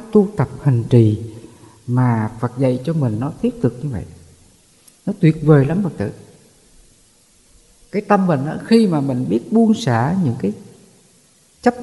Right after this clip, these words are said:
thủ, những cái điều xấu, những cái điều, những cái điều không tốt á, mình biết buông xả, mình không chấp nó vào lòng á, thì tự ngay đó là tâm mình bình an liền. Nó bình an ngay liền.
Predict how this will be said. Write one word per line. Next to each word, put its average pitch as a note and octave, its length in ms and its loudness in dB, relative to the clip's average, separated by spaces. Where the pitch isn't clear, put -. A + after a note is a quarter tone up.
thủ, C#3+ 360 2
những A#2+ 180 -2
cái F#3+ 120 -2
điều B2+ 240 0
xấu, G3+ 460 0
những C3 120 -4
cái F#3+ 120 0
điều, A#2 280 0
những C#3+ 160 -6
cái G3 100 -4
điều C#3+ 140 0
không F#3 320 -4
tốt B3 200 -2
á, C4+ 60 -8
mình A#2+ 180 -2
biết F#3+ 240 -2
buông G#3+ 200 4
xả, C3+ 420 -2
mình B2+ 140 -4
không F3 240 -2
chấp A#3+ 220 -2
nó A3+ 60 -2
vào C3 180 -2
lòng G#2+ 280 -2
á, - 60 -8
thì A#2 160 -4
tự A#2+ 220 2
ngay E3+ 220 0
đó F#3 160 0
là E3 120 -2
tâm D#3+ 260 -4
mình A#2+ 240 -2
bình A#2 160 -2
an C3 280 -6
liền. G2+ 100 -10
Nó F3 160 -4
bình D3+ 240 2
an D3+ 220 -2
ngay D3 160 -4
liền. A#2 180 -4